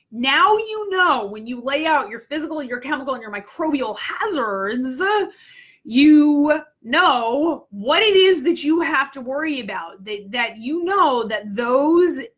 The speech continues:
items, those, like, those hazards are introduced, controlled, or enhanced at the step in the process flow diagram that you're talking about, okay? Next,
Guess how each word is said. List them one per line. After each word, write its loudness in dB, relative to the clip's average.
items, 0
those, -6
like, -10
those -12
hazards -2
are 0
introduced, -2
controlled, -2
or 0
enhanced -6
at -14
the -18
step -4
in -10
the -8
process -6
flow -10
diagram -8
that -16
you're -10
talking -20
about, -20
okay? -4
Next, 0